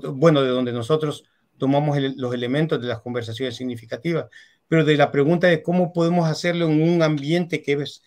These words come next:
que es, que se está degradando, ¿no? ¿Cómo hacerlo en un ambiente que es tóxico, que no, que no nos permite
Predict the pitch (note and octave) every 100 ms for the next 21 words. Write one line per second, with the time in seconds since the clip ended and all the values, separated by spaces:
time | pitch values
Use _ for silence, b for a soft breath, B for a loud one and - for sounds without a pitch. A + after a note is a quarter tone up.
0 | _ - D3+ C#3+ - D3 _ _ _ C#3+
1 | A#2 - D#3 D#3 C3 B2+ B2+ A2 A#2 B2+
2 | - _ _ _ - E3 F3 E3+ - -
3 | _ D#3+ C#3+ E3+ E3+ F3 D#3+ E3 D3 D#3+
4 | D#3+ D3+ - C#3+ C#3+ - D#3+ - B2 A#2
5 | A#2 B2+ C#3+ D#3+ b b - C#3+ D3+ D#3+
6 | - D3 C#3 E3 F#3+ F#3+ A2+ A2+